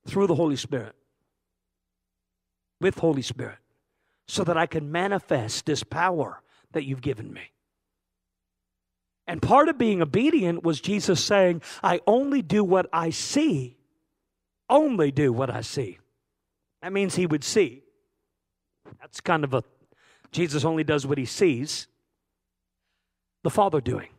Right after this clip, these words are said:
The Son does in like manner. Are we seeing? Do we do what we see?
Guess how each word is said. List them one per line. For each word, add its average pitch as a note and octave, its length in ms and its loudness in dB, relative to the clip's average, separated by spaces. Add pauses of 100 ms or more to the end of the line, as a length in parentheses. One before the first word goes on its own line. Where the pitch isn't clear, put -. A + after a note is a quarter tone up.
(1200)
The D3 120 -2
Son E3+ 340 -2
does C3+ 440 -2 (400)
in E3+ 180 -4
like C#3+ 280 -2
manner. F3+ 380 -8 (1080)
Are E3 120 4
we F#3+ 160 0
seeing? D4+ 500 -4 (2250)
Do G3+ 120 2
we F#3+ 80 4
do A3 160 2
what A#3+ 160 2
we D#3+ 100 0
see? A#2+ 360 -6